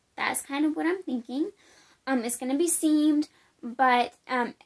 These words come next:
it's gonna be open in the front, and, you know, obviously this is the back, so it's gonna be closed in the back. So my thought is kind of like a really oversized, comfy kind of blanket kimono,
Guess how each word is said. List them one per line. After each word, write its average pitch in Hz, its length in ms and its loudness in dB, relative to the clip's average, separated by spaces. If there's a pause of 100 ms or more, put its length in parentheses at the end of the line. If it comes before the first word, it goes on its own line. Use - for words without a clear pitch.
it's - 220 -6
gonna 254 140 -2
be 233 160 -6
open 262 240 -2
in 240 120 -4
the 240 60 -4
front, 233 460 -4
and, 208 460 -8 (180)
you 247 120 -6
know, 208 120 -6
obviously 208 320 -6
this 202 120 -10
is 208 120 -14
the - 60 -20
back, - 280 -8
so 226 100 -8
it's 220 100 -6
gonna 220 140 -12
be 208 80 -16
closed 220 480 -8
in 220 80 -8
the 214 60 -10
back. 196 360 -6 (400)
So - 140 -4
my 277 160 4
thought 262 320 6
is 233 120 -2
kind 226 280 -6
of 220 100 -8
like 220 220 -14
a 226 80 -6
really 233 420 2 (100)
oversized, 254 1120 -2
comfy 254 680 -6 (260)
kind 262 220 -2
of 220 160 -4
blanket 269 840 -6 (600)
kimono, 294 680 2